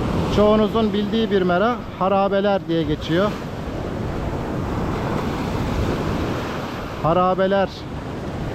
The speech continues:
nokta olarak nerede? Küçük Boğaz Gölü'nün hemen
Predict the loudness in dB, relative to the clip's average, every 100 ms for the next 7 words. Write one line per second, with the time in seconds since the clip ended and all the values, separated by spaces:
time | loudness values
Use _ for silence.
0 | 0 4 4 4 2 4 4 2 0 0
1 | 2 2 0 0 0 2 4 4 4 2
2 | 2 4 2 0 -2 -6 -4 -4 -4 -4
3 | -4 0 2 4 2